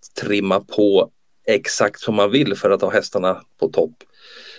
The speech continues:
Ehm, så att det finns väl lite sådär, eh, frågetecken att gå på hästen. Han, ehm, eh, gör ju dessutom debut med framspår bakom bilen här, så det är svårbedömt också hur han kan öppna. Så att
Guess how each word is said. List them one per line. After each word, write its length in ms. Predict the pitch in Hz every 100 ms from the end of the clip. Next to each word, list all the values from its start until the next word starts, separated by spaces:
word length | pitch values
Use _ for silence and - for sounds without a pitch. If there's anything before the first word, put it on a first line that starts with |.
| - -
Ehm, 920 | - - - - - - - - -
så 140 | - 104
att 120 | -
det 100 | 107
finns 260 | 131 135
väl 80 | 175
lite 480 | 170 123 - - 143
sådär, 440 | 135 113 110 107 104 - _ _ _ _ _ _ -
eh, 240 | - 147
frågetecken 640 | - 104 87 98 82 98
att 60 | 92
gå 120 | 90
på 100 | -
hästen. 440 | 87 - 87 82 - _ _ _ _ _
Han, 460 | - 95 92 92 95
ehm, 360 | 95 95 95 95 - _ _ _ _ - - _ -
eh, 500 | - 50 50 50 -
gör 100 | 107
ju 60 | 104
dessutom 480 | - 123 117 110 101
debut 520 | 92 110 98 98 101
med 100 | 113
framspår 360 | 104 92 -
bakom 280 | 98 98 101
bilen 300 | 92 95 104
här, 100 | 95
så 100 | 90
det 80 | 101
är 40 |
svårbedömt 460 | 101 98 92 101 95
också 220 | 90 -
hur 20 |
han 80 | 95
kan 140 | 98 98
öppna. 320 | - - 104
Så 80 |
att 100 | 113